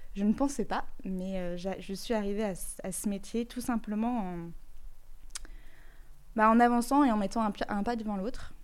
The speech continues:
D'abord, je me suis formée pendant deux ans en psychothérapie parce que j'avais envie d'avoir des bases d'accompagnement,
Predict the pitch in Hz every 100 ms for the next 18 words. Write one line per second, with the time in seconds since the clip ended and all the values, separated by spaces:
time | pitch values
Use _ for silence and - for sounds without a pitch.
0 | - - 196 190 220 202 190 - 196 185
1 | 185 180 175 233 233 240 240 - 185 180
2 | - - 202 196 180 180 208 202 - 180
3 | 175 180 180 180 185 180 185 175 165 208
4 | 220 196 190 185 185 185 185